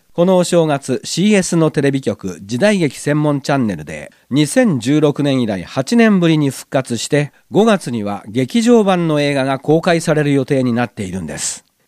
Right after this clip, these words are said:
えー、今回は原作者の池波正太郎さんの生誕百周年記念として、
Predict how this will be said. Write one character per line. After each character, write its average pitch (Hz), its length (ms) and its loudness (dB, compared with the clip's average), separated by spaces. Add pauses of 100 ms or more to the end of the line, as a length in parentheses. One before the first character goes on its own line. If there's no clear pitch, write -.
(120)
え 160 180 2
ー、 - 20 0
今 196 240 2
回 131 240 -2
は 123 280 0
原 170 220 0
作 190 220 -2
者 123 180 -4
の 107 220 -6
池 131 240 -2
波 160 260 2
正 151 220 0
太 156 180 -4
郎 135 220 -2
さ 117 160 -6
ん 113 160 -6
の 131 260 -4
生 170 200 -2
誕 190 300 -2
百 131 240 -6
周 226 240 2
年 208 260 2
記 196 120 -2
念 165 180 2
と 202 120 -4
し - 100 -10
て、 175 240 -10